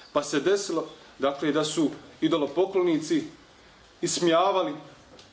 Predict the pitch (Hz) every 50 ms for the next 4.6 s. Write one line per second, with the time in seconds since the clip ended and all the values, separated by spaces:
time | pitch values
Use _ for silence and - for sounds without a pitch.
0 | - - - - - - - - - - 156 147 156 170 185 185 165 151 151 143
1 | - - 139 131 131 139 147 156 175 202 208 - - - - - - - - _
2 | _ _ _ _ _ _ _ _ _ _ _ _ _ _ - - - - - _
3 | _ - - 110 - 123 117 110 131 139 147 147 139 127 131 135 143 143 - -
4 | - 139 139 139 - 143 143 - - 139 131